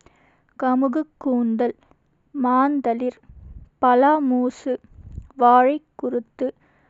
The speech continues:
முற்றிய தேங்காய். நெற்று. புளியந்தோப்பு. கரையான் புற்று.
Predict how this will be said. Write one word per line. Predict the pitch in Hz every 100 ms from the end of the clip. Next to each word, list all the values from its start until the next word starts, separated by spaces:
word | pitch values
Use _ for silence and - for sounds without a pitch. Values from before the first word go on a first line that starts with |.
| _ _ _ _ _ -
முற்றிய | 285 269 - - 294
தேங்காய். | 285 247 233 233 269 - -
நெற்று. | 269 240 226 - 277 - _ - _ _ _ _ - _ _ _ -
புளியந்தோப்பு. | 277 277 285 294 294 262 233 233 - 247 - _ _ _ _ _ _ _ _ _ _ _ _ _ -
கரையான் | 254 247 254 269 277 294
புற்று. | - 226 - -